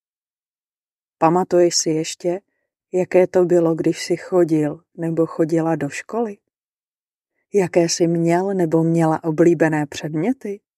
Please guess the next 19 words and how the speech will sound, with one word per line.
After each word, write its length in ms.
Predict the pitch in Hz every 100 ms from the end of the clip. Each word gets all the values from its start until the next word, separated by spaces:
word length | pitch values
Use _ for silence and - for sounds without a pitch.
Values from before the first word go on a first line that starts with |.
| _ _ _ _ _ _ _ _ _ _ _ _ _ _ _ _ -
Co 180 | - 285
jsi 200 | - 381
obvykle 600 | 254 180 190 - 180 175
měla 500 | 170 170 165 160 160 _ _ _ _ _ _ -
z 80 | 170
matematiky, 1080 | 175 170 - 165 151 147 156 - 147 147 156
z 120 | 151
biologie, 880 | 156 165 156 156 151 147 156 151 147
z 120 | -
chemie 680 | - 180 175 165 156 143 147
nebo 300 | 156 156 156
z 80 | 151
jazyků? 600 | 156 147 143 - - 143 _ _ _ _ _ _ _ _ _ _ _ _ _ _ _ _ _ -
Já 400 | 196 160 156 226
jsem 260 | - 254
měla 300 | 247 269 254
na 180 | 160 156
základní 680 | 165 226 240 254 240 214 165
škole 500 | - - 185 190 196